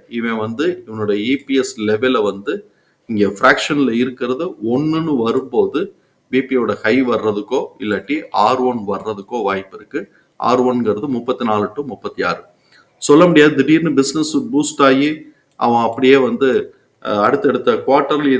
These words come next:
ரிசல்ட், ஆனுவல் ரிசல்ட்ல கூட கம்மியா இருந்திருக்கலாம். குவார்ட்டர்லி ரிசல்ட்ல வரும்போது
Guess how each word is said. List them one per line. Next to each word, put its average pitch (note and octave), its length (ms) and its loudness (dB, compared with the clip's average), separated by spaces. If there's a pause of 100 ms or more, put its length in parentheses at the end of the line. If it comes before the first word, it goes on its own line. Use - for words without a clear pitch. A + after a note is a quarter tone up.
ரிசல்ட், A2+ 380 -4
ஆனுவல் C#3+ 300 2
ரிசல்ட்ல B2+ 380 -4
கூட C3+ 160 -4 (100)
கம்மியா B2+ 260 2
இருந்திருக்கலாம். A2+ 500 -6
குவார்ட்டர்லி C3 360 0 (100)
ரிசல்ட்ல A#2 580 -2
வரும்போது A2+ 460 -4